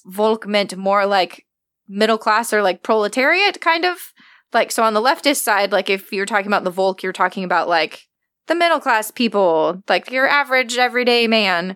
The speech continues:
Among the conservative right, however, it meant race, which is where then you,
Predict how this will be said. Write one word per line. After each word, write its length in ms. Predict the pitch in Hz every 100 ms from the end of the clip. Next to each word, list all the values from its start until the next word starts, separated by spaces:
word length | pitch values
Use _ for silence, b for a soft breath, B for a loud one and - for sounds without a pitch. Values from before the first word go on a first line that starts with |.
| -
Among 360 | 202 196 185
the 80 | 180
conservative 580 | - 208 214 196 196 220
right, 300 | 302 359 -
however, 600 | 277 254 240 233 233 240 - b b -
it 160 | 233
meant 360 | 208 202 196 - -
race, 520 | 190 156 - - -
which 220 | 220 220
is 200 | 247 208
where 320 | 196 214 220
then 500 | 214 220 214 208 202 -
you, 240 | 196 214